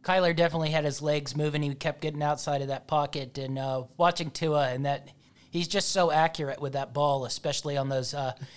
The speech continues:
inside slants and comebackers. Uh, it's, it's a little Brees-like, with a,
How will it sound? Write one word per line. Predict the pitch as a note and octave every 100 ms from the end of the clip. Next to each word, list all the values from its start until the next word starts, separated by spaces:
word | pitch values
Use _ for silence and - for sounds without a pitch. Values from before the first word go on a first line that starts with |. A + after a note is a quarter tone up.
| -
inside | - D#3+ - D#3 C#3
slants | - D3+ C#3+ C3+
and | C3 -
comebackers. | D3 C#3 C3+ B2+ B2+ B2
Uh, | B2+ B2+
it's, | D3 C#3+ - - -
it's | E3+
a | F#3
little | F3+ F#3+
Brees-like, | D#3 D#3 E3 E3+ - F3 F3+ - - _ _ - - D3+
with | C#3
a, | C3+ B2+